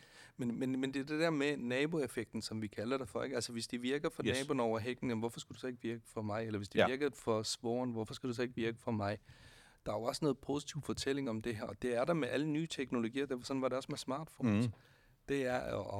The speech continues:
Speaker 1: og i øvrigt også for, for, hvad hedder det, øh,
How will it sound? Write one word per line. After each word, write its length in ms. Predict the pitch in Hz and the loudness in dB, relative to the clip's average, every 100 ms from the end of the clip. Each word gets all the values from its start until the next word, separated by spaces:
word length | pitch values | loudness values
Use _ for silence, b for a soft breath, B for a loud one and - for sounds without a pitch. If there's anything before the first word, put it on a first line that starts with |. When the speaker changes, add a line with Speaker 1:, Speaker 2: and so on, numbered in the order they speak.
| 98 | -2
Speaker 1:
og 100 | 107 | 0
i 80 | 104 | 2
øvrigt 220 | 113 120 | 4 2
også 180 | 120 - | 0 0
for, 180 | 113 101 | -2 0
for, 340 | - 101 101 | -2 -2 0
hvad 180 | 104 101 | -2 -2
hedder 160 | 110 | -2
det, 180 | 104 104 - _ - | -2 -6 -10 _ -10
øh, 280 | 107 104 | -6 -4